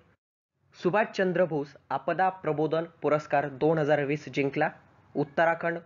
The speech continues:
उत्तर प्रदेश, ओडिसा, हिमाचल. तर याचा आन्सर तुम्हाला कमेंट बॉक्समध्ये द्यायचा आहे.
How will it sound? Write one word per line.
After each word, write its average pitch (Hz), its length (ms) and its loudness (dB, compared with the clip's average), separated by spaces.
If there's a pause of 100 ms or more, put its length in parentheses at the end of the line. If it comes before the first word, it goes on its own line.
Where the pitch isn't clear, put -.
उत्तर 151 320 -2
प्रदेश, 151 500 -2
ओडिसा, 151 400 0
हिमाचल. 147 560 0 (920)
तर 170 80 4
याचा 165 260 2
आन्सर 170 300 2
तुम्हाला 156 320 -4 (220)
कमेंट 156 240 -2
बॉक्समध्ये 143 400 -2
द्यायचा 139 280 2
आहे. 139 100 0